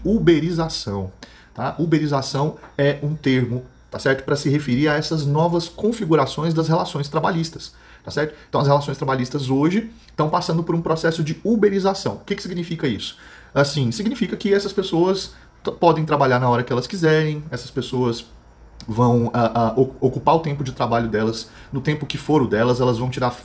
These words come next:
descanso no tempo que elas quiserem, né? Então, se a pessoa quiser trabalhar só duas horas por dia, ela trabalha. Se ela quiser trabalhar dez horas por dia, ela trabalha. Se ela quiser tirar folga terça-feira, ela tira. Acontece que esse tipo de trabalho, ele só é pago pelas horas efetivamente trabalhadas.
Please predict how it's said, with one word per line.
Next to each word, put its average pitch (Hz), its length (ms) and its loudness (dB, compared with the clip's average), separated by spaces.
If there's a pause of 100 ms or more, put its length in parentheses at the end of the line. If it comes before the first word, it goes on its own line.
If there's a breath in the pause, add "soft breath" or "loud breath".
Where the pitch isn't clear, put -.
descanso 127 540 -2
no 113 60 -4
tempo 143 220 -6
que - 60 -8
elas 113 160 0
quiserem, 120 500 0 (300 loud breath)
né? 131 240 2 (160)
Então, 120 160 0
se 147 80 -4
a 151 40 -2
pessoa - 220 0
quiser 123 180 -2
trabalhar 117 260 0
só 113 100 -2
duas 113 240 2
horas 113 160 2
por 208 140 -2
dia, 202 80 2
ela 254 100 2
trabalha. 151 500 2
Se - 120 -10
ela 98 140 -4
quiser 101 160 -6
trabalhar 104 280 -2
dez 101 240 0
horas 98 180 -2
por 98 120 -6
dia, 151 140 -2
ela 156 100 0
trabalha. 156 340 0
Se - 140 -10
ela 98 100 -8
quiser 107 500 -4
tirar 113 180 -4
folga 104 320 0
terça-feira, 113 520 -2
ela 104 100 2
tira. 120 380 0 (300 loud breath)
Acontece 214 520 -2
que 151 360 -2
esse 208 320 0
tipo - 240 -8
de 117 100 -4
trabalho, 113 600 0 (260)
ele 151 200 0
só 160 300 -2
é 165 80 0
pago 143 480 2 (180)
pelas 165 340 2
horas 160 480 0
efetivamente 170 640 -2
trabalhadas. 123 580 -2